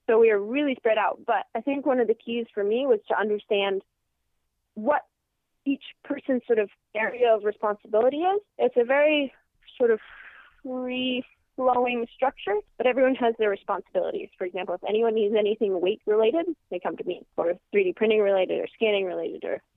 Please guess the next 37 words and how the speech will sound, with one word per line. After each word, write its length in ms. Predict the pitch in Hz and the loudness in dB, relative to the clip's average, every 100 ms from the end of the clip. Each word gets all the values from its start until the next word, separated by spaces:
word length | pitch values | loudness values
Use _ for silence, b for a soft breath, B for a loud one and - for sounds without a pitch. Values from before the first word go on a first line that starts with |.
| _ _ 214 | _ _ -4
anyone 380 | 208 208 202 | 0 2 2
needs 220 | 202 190 185 | 0 0 -2
any 500 | 185 190 185 190 180 - 202 | -2 0 0 -2 -4 -12 -8
display 880 | 202 _ 233 233 226 226 226 214 202 _ _ _ _ _ _ _ - | -8 _ 2 4 4 4 4 0 -6 _ _ _ _ _ _ _ -6
information, 540 | 202 202 190 190 196 | -2 -2 -2 -4 -6
they 120 | 180 | -4
go 120 | 180 | -4
to 120 | 175 185 | -6 -8
my 120 | 175 | -4
coworker 360 | 180 175 170 | 0 0 0
Elvira, 500 | 175 180 220 180 - - - | 0 2 2 2 0 -6 -8
et 100 | 226 | -4
cetera. 240 | 202 240 - _ _ | -4 -4 -6 _ _
For 100 | 254 | 0
me, 340 | 262 294 349 381 | 2 2 0 0
personally, 380 | 285 277 330 349 - | 0 0 0 -2 0
understanding 720 | 233 226 - 220 226 233 233 | 2 0 2 0 2 0 0
what 180 | 220 208 | 0 0
everyone's 460 | - 202 208 202 190 | -2 0 0 0 -2
area 340 | 170 190 262 302 | -2 0 2 2
was 220 | 302 311 | 2 0
made 160 | 233 190 | -4 -6
it 100 | - - | -8 -8
much 280 | 196 202 - - | -6 -6 -6 -12
easier 480 | 196 196 196 190 180 - | -12 -6 -2 0 -2 2
to 260 | 185 180 - _ _ _ _ _ - | 2 2 -2 _ _ _ _ _ 2
go 140 | 220 | 2
to 120 | 208 | 4
exactly 440 | 208 180 - - 196 | -2 -4 -6 0 0
the 100 | 180 | 0
person 320 | 202 185 185 | -2 -4 -4
I 100 | 180 | -4
needed 340 | 196 208 254 185 | -2 -2 0 2
wherever 500 | 185 - 190 190 185 | 0 0 -2 0 0
they 160 | 180 | 0
were 140 | 170 156 | 0 -4
based. 260 | - - | -10 -12